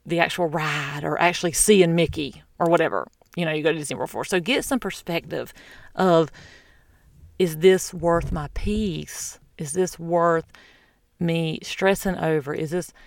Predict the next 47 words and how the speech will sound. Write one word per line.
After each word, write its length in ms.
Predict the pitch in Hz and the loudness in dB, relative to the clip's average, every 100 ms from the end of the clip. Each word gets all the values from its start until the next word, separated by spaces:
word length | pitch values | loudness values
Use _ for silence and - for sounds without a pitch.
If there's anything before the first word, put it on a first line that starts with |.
| - _ | -20 _
you 100 | 196 | -6
know, 160 | 180 165 | -2 -2
at 180 | - 175 | 0 0
the 80 | 185 | 4
end 100 | 220 | 2
of 80 | |
the 80 | 175 | 2
day, 340 | 151 185 214 180 | -2 -4 -2 -4
if 80 | |
Jesus 340 | - 220 220 - | -4 -6 -6 -6
come 220 | 190 170 | -4 0
back, 520 | 180 190 160 147 _ _ - | 0 2 0 -2 _ _ -4
would 180 | 196 185 | -4 -2
this 200 | 170 180 | -4 -2
matter? 720 | 170 180 175 165 - - - _ _ _ _ _ _ _ _ _ _ _ _ _ - | 0 0 -2 -4 -6 -8 -14 _ _ _ _ _ _ _ _ _ _ _ _ _ -2
You 120 | 214 | 0
know? 300 | 247 254 240 _ _ _ - | 2 0 -2 _ _ _ 0
And 100 | 226 | 4
I'm 100 | 240 | 6
not 220 | 269 254 | 6 2
trying 320 | - 202 202 | 0 0 0
to 60 | 185 | 0
make 200 | 170 170 | -2 -2
light 380 | 160 156 156 - | -2 0 0 0
of, 440 | - 156 156 _ _ _ _ _ - - | -2 -4 -6 _ _ _ _ _ -18 -8
like, 240 | 165 - | -6 -6
Christmas 400 | - 180 - 151 | -2 -2 -2 -8
time. 240 | - - 139 | -8 -6 -4
Like, 140 | 147 | 0
I 60 | 165 | 2
don't 140 | 170 | 2
want, 220 | 175 156 | 0 2
I 80 | 170 | 4
don't 100 | 170 | 4
want 100 | 170 | 4
it 80 | 156 | 2
to 40 | |
sound 220 | - 165 | 4 4
like 180 | 160 156 | 4 4
I'm 140 | 160 151 | 2 0
just 160 | 147 | 0
like, 180 | 156 - - - - | 0 0 -6 -8 4
"Don't 220 | 311 - | 4 6
worry 200 | 339 370 | 4 6
about 320 | 359 370 359 | 6 6 4
it. 360 | 359 359 349 349 | 4 4 4 2
Like, 300 | - 302 | 0 -2